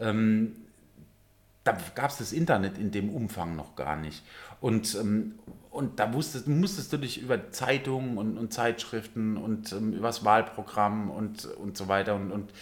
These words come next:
ein bisschen auch über Talkshows und, und so weiter, äh, informieren, über, ähm, ja,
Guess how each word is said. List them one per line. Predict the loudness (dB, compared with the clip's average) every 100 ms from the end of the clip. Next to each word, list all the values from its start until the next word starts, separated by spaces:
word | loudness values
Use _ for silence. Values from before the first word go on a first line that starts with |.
| -18 -8
ein | -6 0
bisschen | 0 2 -2 -2
auch | -2 -2
über | 4 2
Talkshows | 2 0 0 0 0 0 -2
und, | -4 -4
und | -6 -6
so | -2
weiter, | 0 0 -2 -8 -16 -16 -4
äh, | 0 2
informieren, | 0 -2 -2 0 0 0 -4
über, | -4 -2 2 2 2
ähm, | 0 -2 -2 -4 -8 -14 -16 -16 -16 -16 -20 -20 _ _ -20 -8
ja, | -6